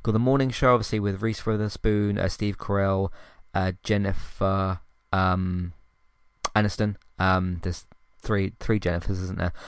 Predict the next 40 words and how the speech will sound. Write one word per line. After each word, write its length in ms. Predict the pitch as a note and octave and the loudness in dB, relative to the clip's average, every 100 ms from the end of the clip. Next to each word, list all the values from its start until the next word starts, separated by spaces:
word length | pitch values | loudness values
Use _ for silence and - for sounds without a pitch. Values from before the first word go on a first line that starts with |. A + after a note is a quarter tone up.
| - - | -10 0
But, 180 | G2 | 2
uh, 100 | F2 | 4
yeah, 180 | F#2 F#2 | 4 2
Jennifer 320 | G#2 A#2+ A2+ | 2 0 2
Aniston. 500 | G#2 G2+ - G#2 G2+ - - - - | 0 0 0 0 0 -4 -10 -10 0
That 200 | A#2 - | 2 2
is 140 | G#2+ | -2
about 360 | G#2+ G#2+ G#2 G2 | 0 2 2 2
a, 280 | F#2+ F#2 F2 | 2 2 2
uh, 100 | E2+ | 2
well, 260 | F2 E2 - G2 | 0 -2 -2 -2
a 40 | |
morning 420 | G2 G#2 G2 F#2 | 2 2 2 -2
news 220 | A2+ B2+ - | 0 2 4
show 180 | B2+ | 2
in 60 | A#2 | 2
America 600 | G#2+ G#2+ G#2+ - G#2 G#2 - - | 2 2 0 2 0 0 -2 -6
that 200 | G2+ D2+ | -2 0
gets 220 | F#2 - | 0 -4
caught 260 | - A2 E2 | -4 -2 2
up 140 | F#2+ | 2
in 80 | F#2 | 2
a 60 | F#2 | 2
Me 140 | G2 | 0
Too 320 | - F#2+ F#2 F2+ - - | 2 0 2 -2 -6 -14
scandal 540 | - - F#2 F#2 F#2 F2 | -18 -4 -2 0 0 0
where 280 | F2+ E2+ F2 | 2 2 0
Steve 320 | - G2+ F#2 | -2 -2 0
Carell's 380 | G#2 F#2+ F#2+ - | 2 2 2 -2
character 600 | F#2 F2 F2 - F2+ F2 - - - - | 0 0 0 0 0 -2 -8 -20 -12 -2
may 300 | A2 A#2 A2 | 2 4 4
or 40 | |
may 180 | G#2 G2 | 4 2
not 180 | F#2 - | 2 2
have 380 | F#2 F2+ - - | 0 -2 -6 0
done 420 | F#2 F#2 F2+ F2 - | 2 2 -2 -6 -4
a 120 | F#2 | -2
Me 240 | F#2 F#2 | 0 -2
Too 420 | F2+ - F2+ F2+ E2 - - | -2 -2 0 0 -6 -14 -4
bad 380 | F2+ F2 F2 | 0 0 -2